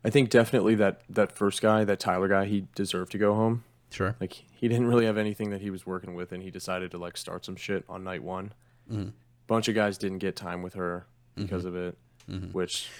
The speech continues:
Speaker 2: Which,
Speaker 1: would
Speaker 2: I
Speaker 1: be
Speaker 2: mean, that always happens no matter what. People
Speaker 1: Right,
Speaker 2: don't get
Speaker 1: right.
Speaker 2: time. People aren't
Speaker 1: Right.
Speaker 2: aggressive with, they're like, "I want, I,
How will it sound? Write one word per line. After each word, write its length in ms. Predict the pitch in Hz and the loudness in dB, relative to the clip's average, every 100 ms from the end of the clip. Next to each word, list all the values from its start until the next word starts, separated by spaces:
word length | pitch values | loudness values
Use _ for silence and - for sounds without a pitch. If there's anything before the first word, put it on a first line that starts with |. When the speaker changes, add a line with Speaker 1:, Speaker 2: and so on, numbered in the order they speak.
| - | -6
Speaker 2:
Which, 120 | - 185 | -2 0
Speaker 1:
would 80 | 180 | -2
Speaker 2:
I 100 | 175 | -2
Speaker 1:
be 80 | |
Speaker 2:
mean, 100 | 185 | -2
that 200 | 175 190 - | -2 -2 0
always 300 | 147 139 135 | 4 4 2
happens 340 | 120 120 120 | 0 -2 -2
no 60 | 117 | 0
matter 260 | 110 104 | 2 2
what. 300 | 87 85 - - - | 2 0 -2 -8 -2
People 240 | 151 160 | 0 4
Speaker 1:
Right, 100 | 110 | 4
Speaker 2:
don't 160 | 113 120 | 4 4
get 140 | 117 | 2
Speaker 1:
right. 80 | 87 | 0
Speaker 2:
time. 180 | 101 101 | 0 0
People 220 | 127 143 | 0 2
aren't 100 | 139 | 2
Speaker 1:
Right. 80 | 131 | 2
Speaker 2:
aggressive 380 | 104 107 - 101 | 2 2 2 0
with, 200 | 104 - | 0 2
they're 140 | 95 | 0
like, 260 | 95 87 - | 0 -4 -8
"I 60 | |
want, 220 | 127 131 - | -10 -10 -10
I, 260 | 113 135 | -10 -10